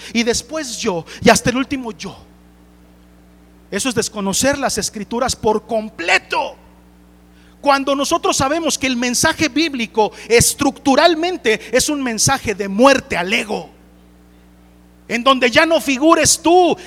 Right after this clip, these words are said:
ya no vivo yo, mas vive Cristo en mí. Él es el que vive a través de mí.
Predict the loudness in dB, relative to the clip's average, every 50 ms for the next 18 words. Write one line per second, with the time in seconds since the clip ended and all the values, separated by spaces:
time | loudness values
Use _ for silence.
0 | -6 -2 -2 -2 0 -2 -4 -6 -4 -4 -4 0 0 0 0 0 -2 -2 -2 -2
1 | -2 -6 -8 -18 -14 -4 -2 0 0 0 2 4 4 6 6 4 2 2 0 -2
2 | 0 2 2 2 2 2 2 2 2 2 4 6 10 10 12 12 10 8 4 -2
3 | -2 2 2 4 4 4 6 4 4 2 4 4 2 4 4 4 4 4 6 6
4 | 6 4 4 4 4 6 6 6 4 4 0 0 2 0